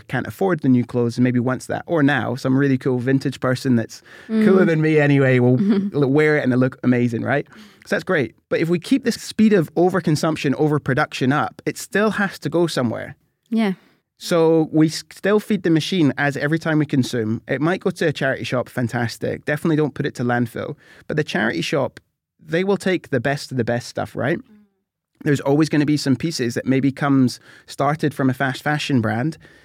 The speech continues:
Speaker 1: uh, consumer finished with it. It's now, like, stretched, you know, some of the stitching's coming out. The quality of it's really degraded.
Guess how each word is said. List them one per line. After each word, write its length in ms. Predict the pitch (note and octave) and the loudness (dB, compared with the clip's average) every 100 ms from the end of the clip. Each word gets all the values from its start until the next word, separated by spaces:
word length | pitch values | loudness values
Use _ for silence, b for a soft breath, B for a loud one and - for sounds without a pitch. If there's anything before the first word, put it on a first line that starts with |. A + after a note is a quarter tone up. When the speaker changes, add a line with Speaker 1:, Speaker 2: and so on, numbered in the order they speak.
| b b - | b b -4
Speaker 1:
uh, 260 | B2 B2 | -2 -2
consumer 360 | A#2+ B2+ - E3 | -2 -2 0 0
finished 320 | - D3+ D#3 | 0 0 0
with 120 | C3+ A#2+ | -2 -2
it. 200 | A#2+ - | -4 -4
It's 160 | - | -6
now, 200 | D3 C#3 | -2 0
like, 240 | B2+ A2+ - | 0 -4 -6
stretched, 800 | - - D3+ - - - - - | -10 -2 0 0 -4 -8 -8 -2
you 40 | |
know, 160 | B2 A2+ | 0 0
some 240 | A2+ C3+ | 0 0
of 60 | C3 | 2
the 140 | B2 | 0
stitching's 480 | A#2 - D3+ D#3 C#3 | -2 -4 -2 0 0
coming 320 | - C#3+ C3 | 0 0 0
out. 260 | B2+ B2 - | 0 -2 -4
The 80 | B2 | -6
quality 480 | - D3+ D#3 D#3 | -2 0 0 0
of 60 | D3 | 0
it's 160 | C3 B2+ | 0 -2
really 340 | C3+ D#3 E3+ | 0 2 2
degraded. 680 | D3 B2 C3 C#3+ A#2+ A2 | 0 0 0 2 0 -2